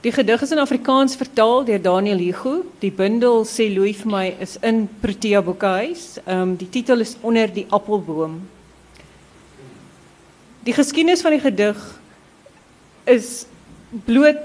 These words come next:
'n vriendskap. En 'n vriendskap wat later uitloop op protes. En ek dink dit sê baie van die rol van Pen Afrikaans. Is ons is miskien nou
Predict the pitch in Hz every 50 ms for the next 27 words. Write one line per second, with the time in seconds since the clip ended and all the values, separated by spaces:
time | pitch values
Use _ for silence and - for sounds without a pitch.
0 | - - - - - 269 262 - - 320 339 339 - - - 170 165 - - -
1 | - - - _ _ - _ _ _ _ _ _ _ _ _ _ - - 233 240
2 | 233 233 - 294 302 311 311 311 - 320 302 311 - 247 240 233 220 202 190 190
3 | 202 208 240 294 - - - - 208 190 202 233 - - - - - - - -
4 | 254 277 285 277 277 240 202 202 196 196 196 196 - - 220 214 - - 226 208
5 | - 208 185 160 170 - - - - - - - _ - _ _ - _ _ _
6 | _ _ _ _ _ - 240 247 233 247 262 262 254 240 233 240 - 277 254 190
7 | 180 185 190 190 208 202 - 226 220 214 208 185 185 185 185 180 185 - 208 190
8 | 185 185 180 180 - - - _ - 196 190 185 175 175 180 175 - 170 160 160
9 | 156 196 - - - - _ - - - - - - - - 214 - 226 220 220
10 | 240 226 - 233 208 - - - 277 269 233 220 220 220 233 233 240 240